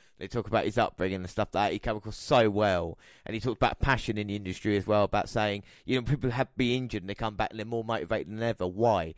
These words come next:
He's motivated anyway. He's earned his own opportunities to go and, you know, become a star, which I quite like that about Joe. Uh, and he says, you know, everybody should be working in the business to pay for their families. He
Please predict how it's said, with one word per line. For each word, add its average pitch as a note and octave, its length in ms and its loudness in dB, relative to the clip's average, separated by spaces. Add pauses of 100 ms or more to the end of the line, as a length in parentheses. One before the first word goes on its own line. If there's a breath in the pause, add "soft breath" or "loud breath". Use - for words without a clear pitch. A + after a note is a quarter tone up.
(140 soft breath)
He's B2 180 -2
motivated G#2+ 520 2
anyway. F#2 440 -2
He's A2 320 -4
earned A2+ 220 -2
his G#2 120 -6
own A2+ 200 -2
opportunities F2+ 800 -6 (280 soft breath)
to A2+ 100 -6
go A2 240 2
and, G#2 140 -2
you G#2+ 120 -4
know, F#2+ 160 -2
become G#2 340 -4
a F#2 60 -8
star, F#2+ 400 -2 (260 soft breath)
which A#2+ 160 -2
I B2+ 40 -4
quite C3 280 6
like A#2 220 4
that G#2 180 2
about G#2 320 0
Joe. G#2 320 2 (320 soft breath)
Uh, A#2 320 4
and A#2+ 140 0
he A#2+ 80 -2
says, C3 280 0
you C3 80 -4
know, A#2 140 0
everybody G#2+ 420 0
should A2 220 -6
be G#2 220 -2
working G#2+ 420 0
in G#2 140 -8
the G2 60 -2
business G2+ 400 -4
to F#2+ 100 -10
pay G#2 180 0
for - 120 -8
their F#2+ 100 -2
families. F#2 460 -4
He - 20 -12